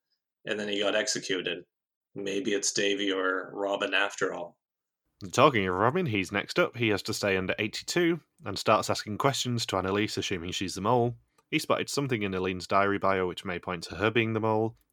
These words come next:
Speaker 2: and the mole's ankle cracks right before the end, but they are only able to steal two hundred euros off him.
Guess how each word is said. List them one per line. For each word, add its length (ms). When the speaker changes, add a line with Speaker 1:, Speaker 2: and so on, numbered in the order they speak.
Speaker 2:
and 180
the 80
mole's 400
ankle 320
cracks 320
right 180
before 220
the 120
end, 360
but 340
they 160
are 160
only 140
able 140
to 120
steal 280
two 160
hundred 240
euros 300
off 140
him. 120